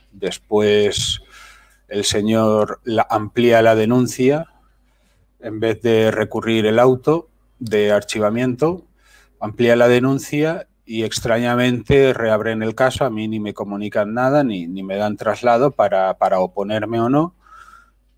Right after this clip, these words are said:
Y, y el fiscal que instruye, eh,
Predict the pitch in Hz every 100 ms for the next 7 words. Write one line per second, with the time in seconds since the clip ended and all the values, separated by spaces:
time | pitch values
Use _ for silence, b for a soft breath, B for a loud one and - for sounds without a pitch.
0 | _ 110 107 104 98 98 95 92 87 87
1 | - - 95 92 95 92 - - - 127
2 | 123 131 143 131 - 120 113 113 - -
3 | 127 127 131 147 147 117 95 92 90